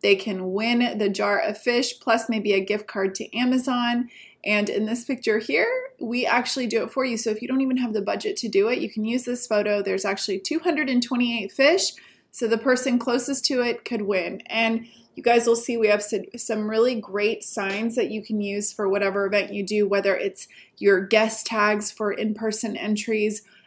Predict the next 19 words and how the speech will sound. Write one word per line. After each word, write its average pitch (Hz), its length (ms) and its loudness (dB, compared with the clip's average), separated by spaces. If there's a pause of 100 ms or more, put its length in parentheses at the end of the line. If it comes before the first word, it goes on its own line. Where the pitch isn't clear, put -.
(120)
Um, 190 420 -2
always 214 420 4
be 208 500 -4
your, 190 540 -2 (1500)
<laughs> - 20 -10
oh 269 340 4
my 226 200 2
gosh, - 340 0
always 226 340 2
be 233 120 -6
your 220 180 6
shelf. - 440 -2 (120)
I 208 100 0
literally 226 380 10
had 233 140 4
to 202 100 4
read 208 180 4
that 190 200 2
twice. 190 500 0